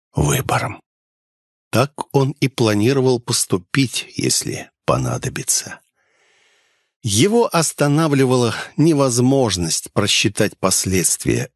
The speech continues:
и месть влюбленной, нет, любящей женщины, шагнувшей за Ренионом даже в бездну.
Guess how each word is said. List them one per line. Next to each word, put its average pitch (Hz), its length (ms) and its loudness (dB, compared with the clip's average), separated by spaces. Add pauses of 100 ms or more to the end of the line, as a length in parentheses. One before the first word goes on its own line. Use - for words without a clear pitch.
и 117 260 2 (140)
месть 123 720 2
влюбленной, 113 840 2
нет, 98 320 -2 (200)
любящей 123 840 2
женщины, 113 640 0
шагнувшей 98 720 0
за 95 400 -2
Ренионом 92 760 0
даже 90 280 0
в 82 120 -8
бездну. 78 640 -2